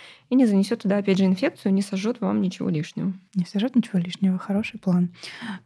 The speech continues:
Speaker 2: Мне вообще кажется, есть какая-то мода на интимные стрижки. Допустим, если ты посмотришь какие-то эротические съемки восьмидесятых, там у всех очень все пушистое,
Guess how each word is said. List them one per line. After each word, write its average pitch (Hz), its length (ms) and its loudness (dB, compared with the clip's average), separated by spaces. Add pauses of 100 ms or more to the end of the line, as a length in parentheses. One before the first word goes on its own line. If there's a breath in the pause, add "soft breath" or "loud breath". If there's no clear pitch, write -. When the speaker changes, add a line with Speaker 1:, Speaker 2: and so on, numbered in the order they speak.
(100)
Speaker 2:
Мне 196 160 8
вообще 214 160 4
кажется, - 300 0
есть 175 120 4
какая-то - 340 0
мода 202 400 4 (120)
на 160 400 4
интимные 151 420 4
стрижки. 151 520 -4
Допустим, 156 420 0
если 160 160 2
ты - 120 -20
посмотришь 160 580 -2 (420 loud breath)
какие-то - 300 2
эротические - 480 -2
съемки 170 440 2
восьмидесятых, 180 640 -2
там 165 400 2
у - 40 -18
всех - 280 0
очень 170 200 -2
все - 140 -8
пушистое, - 600 -4